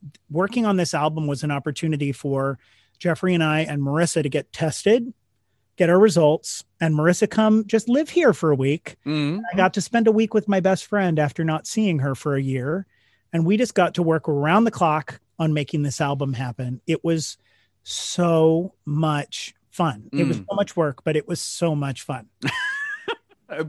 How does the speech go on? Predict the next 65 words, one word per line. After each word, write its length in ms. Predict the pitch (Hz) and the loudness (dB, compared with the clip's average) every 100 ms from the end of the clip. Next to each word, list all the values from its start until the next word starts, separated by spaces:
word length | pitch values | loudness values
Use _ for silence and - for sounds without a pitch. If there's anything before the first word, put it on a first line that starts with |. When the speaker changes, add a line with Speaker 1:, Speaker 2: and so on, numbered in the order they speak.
| 165 | 0
Speaker 2:
really 240 | 196 165 | 2 2
shows. 340 | - 135 104 | -2 -4 -4
It's 160 | 120 123 | -8 -8
really, 160 | 156 139 | -8 -6
if 100 | 131 | -2
you 100 | 143 | 0
haven't 240 | 139 120 | 0 0
got 220 | 120 107 | 0 0
it, 200 | 98 92 _ _ 113 | -2 -8 _ _ -6
and 100 | 113 | -4
I 80 | |
can't 300 | 110 - 139 | -4 -6 -6
imagine 320 | 120 113 107 101 | -4 -4 -6 -10
you 80 | |
have 220 | 98 101 87 | -8 -8 -8
it 100 | 87 | -10
out 120 | 87 | -8
there 140 | 82 | -8
'cause 180 | - 90 | -6 -8
it 80 | 85 | -8
was 160 | 85 | -10
so 160 | - 110 | -6 -6
much. 260 | 92 85 - | -6 -10 -8
I, 140 | 110 107 | -4 -4
I, 80 | 104 | -4
if 180 | 98 92 | -6 -8
you 80 | 110 | -10
listen 240 | 98 95 | -8 -12
to 80 | 90 | -10
this 40 | 104 | -8
podcast, 360 | 92 - 82 - | -8 -10 -14 -16
you 80 | |
certainly 300 | 92 92 80 | -16 -16 -16
heard 180 | 87 90 | -12 -12
about 240 | - 73 73 | -12 -12 -12
it, 140 | - _ _ _ | -14 _ _ _
but 120 | 87 | -10
you 80 | 98 | -8
have 100 | 85 | -8
to 80 | 87 | -10
get 200 | 87 78 | -12 -12
the 60 | |
award-winning 500 | 82 80 71 76 73 | -12 -12 -12 -14 -14
holiday 320 | 87 - - 65 | -14 -12 -12 -6
Speaker 1:
It 140 | - | -4
was 80 | 269 | -4
Speaker 2:
album. 160 | - - | -8 -6
Speaker 1:
important 240 | - 605 254 | -4 -4 -6
Speaker 2:
It's 80 | - | -4
Speaker 1:
for 100 | 185 | -2
us 140 | 175 | 0
to 80 | - | 0
make 180 | 170 165 | 0 0
it 100 | 160 | 0
a 80 | 135 | -2
holiday 520 | 127 151 170 175 180 | -2 0 2 4 4
album 320 | 175 180 185 185 | 4 4 2 0
because, 380 | 151 147 143 | 0 -2 -2
Speaker 2:
Mm-hmm. 180 | 165 240 269 _ _ - | 0 0 -2 _ _ 0
Speaker 1:
you 60 | 180 | 2
know, 120 | 151 | 4
obviously 400 | 160 156 143 156 | 4 2 -2 -2
we 100 | 147 | -2
celebrate, 480 | - 147 143 147 135 _ _ 147 | 0 0 0 -2 -4 _ _ -6
uh, 240 | 143 131 | -4 -4